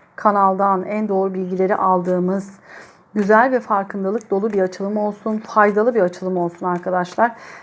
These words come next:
Her şeyden önce fayda niyetiyle,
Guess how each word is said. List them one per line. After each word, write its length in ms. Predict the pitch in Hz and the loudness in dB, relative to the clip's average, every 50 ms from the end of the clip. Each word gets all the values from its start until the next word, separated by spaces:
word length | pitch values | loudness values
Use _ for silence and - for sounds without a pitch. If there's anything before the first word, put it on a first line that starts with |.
| - | -8
Her 200 | - - 262 262 | 2 4 4 4
şeyden 340 | 254 - 220 196 185 190 190 | 4 2 -4 -4 -2 -2 -2
önce 440 | 185 180 180 185 185 214 247 262 254 - | -2 -2 -2 -2 -2 -2 -2 -2 -4 -8
fayda 580 | - - 208 196 196 196 190 202 208 233 262 - - _ _ - _ _ _ _ _ _ _ _ _ _ _ _ _ _ _ | -8 -4 -2 0 0 0 0 0 0 0 0 -2 -10 _ _ -20 _ _ _ _ _ _ _ _ _ _ _ _ _ _ _
niyetiyle, 760 | 202 202 208 208 208 202 208 - 226 208 190 190 190 226 254 | -4 -2 0 0 0 -2 -2 -2 0 2 2 4 2 2 0